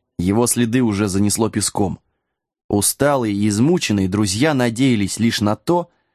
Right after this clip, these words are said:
что старый волшебник о них все-таки вспомнит. А Лагун Сумасброд с Байрам Бабаем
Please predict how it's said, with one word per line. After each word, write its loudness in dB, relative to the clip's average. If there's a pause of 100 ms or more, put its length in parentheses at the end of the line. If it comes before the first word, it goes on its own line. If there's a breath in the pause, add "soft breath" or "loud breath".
(160)
что -4
старый 0
волшебник -2
о 0
них 0
все-таки -2
вспомнит. -2 (760)
А 0
Лагун 0
Сумасброд 0
с -8
Байрам 0
Бабаем -4